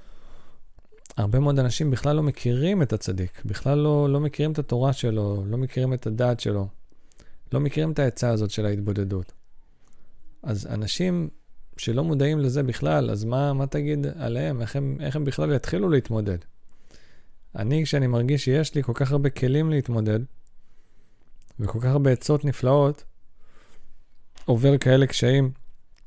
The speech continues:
בשביל באמת ליישם את ה-, את ה-, את התורה הזאת, את הדעת הזאת.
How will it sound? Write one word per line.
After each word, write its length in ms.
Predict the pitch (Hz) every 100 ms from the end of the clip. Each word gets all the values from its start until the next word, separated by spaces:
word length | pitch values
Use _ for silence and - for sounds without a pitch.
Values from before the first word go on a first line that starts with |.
| - - - - - -
בשביל 260 | 113 120
באמת 280 | 110 117 131
ליישם 560 | 131 110 - - 139 131
את 140 | 107
ה-, 260 | 107 95 95 120
את 140 | -
ה-, 260 | 104 95 110 - - -
את 100 | 113
התורה 380 | 101 110 117
הזאת, 300 | 123 104 95
את 120 | 104 107
הדעת 360 | 104 117 107
הזאת. 200 | 110 104